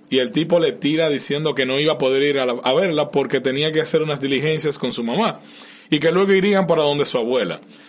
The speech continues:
Pues resulta que él era, que el que era mi novio en ese entonces era el mejor amigo del jevo de mi amiga. El diablo. Entonces yo,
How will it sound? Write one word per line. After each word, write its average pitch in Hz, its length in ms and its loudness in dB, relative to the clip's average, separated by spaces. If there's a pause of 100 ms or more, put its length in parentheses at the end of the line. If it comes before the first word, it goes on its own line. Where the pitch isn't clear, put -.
(140)
Pues 180 180 4
resulta 175 560 2
que - 140 0
él 143 80 2
era, 165 380 0 (1200)
que 156 80 2
el 156 140 0
que 170 220 2
era 233 140 2
mi 220 120 4
novio 123 500 0 (280)
en 143 160 0
ese 180 180 0
entonces 139 560 -2
era 160 180 2
el 160 80 0
mejor 151 240 0
amigo 151 280 2
del 123 160 0
jevo 143 260 2
de 131 80 0
mi 123 80 -2
amiga. 123 340 -2 (120)
El - 180 -16
diablo. 131 400 -8 (840)
Entonces 202 680 2
yo, 151 460 0